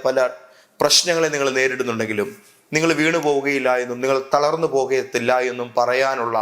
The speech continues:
ആത്മീക ധൈര്യവും ആർജവത്വവും എനിക്ക് കിട്ടുന്നത് ദൈവത്തിൻ്റെ വചനം എനിക്ക് നൽകുന്ന ആധികാരികമായ ഉറപ്പിൽ നിന്നാണ്. അത്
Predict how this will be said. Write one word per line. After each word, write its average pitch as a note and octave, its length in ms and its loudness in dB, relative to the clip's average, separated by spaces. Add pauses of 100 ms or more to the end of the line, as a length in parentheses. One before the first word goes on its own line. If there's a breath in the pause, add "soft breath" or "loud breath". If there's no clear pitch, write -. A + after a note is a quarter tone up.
(540 loud breath)
ആത്മീക D3 340 -2 (160)
ധൈര്യവും C#3+ 440 0 (100)
ആർജവത്വവും C#3+ 600 -2
എനിക്ക് B2+ 240 -4
കിട്ടുന്നത് A#2 400 0 (540 loud breath)
ദൈവത്തിൻ്റെ D#3+ 520 0 (100)
വചനം C#3+ 380 0
എനിക്ക് C3 260 0
നൽകുന്ന B2 280 0 (160)
ആധികാരികമായ C#3 720 0 (140)
ഉറപ്പിൽ B2+ 400 -2
നിന്നാണ്. A2 340 -2 (380 loud breath)
അത് C3+ 100 -2